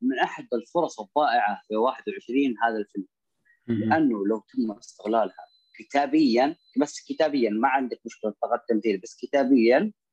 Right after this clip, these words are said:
Speaker 1: وأعطاها المساحة الكافية لنجح نجاح أكبر. يعني أنت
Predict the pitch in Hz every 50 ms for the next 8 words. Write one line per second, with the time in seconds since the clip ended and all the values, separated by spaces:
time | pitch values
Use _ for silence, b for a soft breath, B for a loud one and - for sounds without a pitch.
0 | _ _ _ _ _ _ _ _ _ _ _ _ 120 120 - - 165 151 143 135
1 | 135 131 131 - 156 131 131 117 - - 139 139 147 143 147 143 147 170 185 220
2 | 226 175 160 160 - 143 143 143 196 - - - - 170 - - - - 90 -
3 | _ _ _ _ _ _ _ _ _ _ _ _ _ _ _ _ _ _ _ _
4 | _ _ _ _ _ _ _ _ _ - 110 110 120 139 147 151 139 175 170